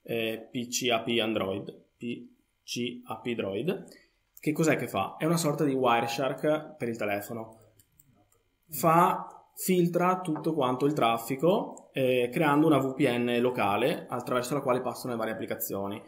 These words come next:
È utile se io semplicemente la scarico sempre, sono tutte, ripeto, da F-Droid, faccio pronto, lui mi genera la V P N, infatti vediamo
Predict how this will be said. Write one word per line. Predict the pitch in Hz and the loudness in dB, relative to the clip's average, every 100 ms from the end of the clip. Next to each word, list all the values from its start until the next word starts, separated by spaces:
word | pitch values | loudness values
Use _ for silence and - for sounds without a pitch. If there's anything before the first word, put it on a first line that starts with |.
| - _ _ _ _ _ _ | -20 _ _ _ _ _ _
È | 196 | 6
utile | 175 151 165 180 247 - | 6 6 6 4 4 0
se | 139 | -2
io | 131 | 0
semplicemente | 127 127 139 131 104 101 - | -2 -4 -2 -2 -2 -4 -2
la | 113 | -4
scarico | - 131 120 | 0 0 0
sempre, | - 143 139 | 0 2 2
sono | 123 123 120 | 0 -4 -4
tutte, | 143 139 113 | -6 -2 0
ripeto, | 110 117 117 | 0 0 -2
da | 110 | -2
F-Droid, | 107 123 113 107 117 165 - - - - | -4 -2 0 0 0 -2 -4 -12 -16 -8
faccio | 123 - | -8 -6
pronto, | 147 113 110 107 165 - - - | -2 -2 -2 0 -2 -4 -12 -4
lui | 131 120 110 | 2 2 2
mi | 113 110 | -2 -2
genera | 123 120 113 | 0 0 0
la | 107 | 0
V | 110 | 0
P | 123 | 0
N, | 110 104 107 160 - | 0 0 -2 -4 -6
infatti | 123 113 113 117 | -8 -6 -6 -4
vediamo | 110 110 110 107 107 110 113 131 151 - - | -4 -2 0 0 0 -2 0 0 -2 -6 -18